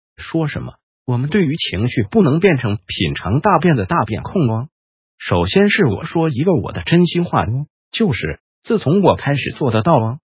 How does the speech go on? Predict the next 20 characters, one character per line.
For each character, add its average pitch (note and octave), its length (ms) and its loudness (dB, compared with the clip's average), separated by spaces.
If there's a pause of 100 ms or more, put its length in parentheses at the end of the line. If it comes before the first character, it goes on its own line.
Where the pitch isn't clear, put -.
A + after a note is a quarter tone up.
就 A3+ 180 2
是 D3 140 -2
这 G3 160 2
里 C3 120 2
有 G#2 160 0
好 E3+ 280 0
几 G2 100 -6
个 F2 120 -4
层 G#2 240 -6
次 D3 200 -2
要 E3+ 160 -2
讲。 - 240 -12 (560)
开 D3+ 300 -2
始 E2+ 160 -6
做 A#2+ 180 0
得 F#2 100 -6
到， - 280 -10 (260)
就 B3+ 180 2
是 G#2 140 -2
说 G#2 380 -2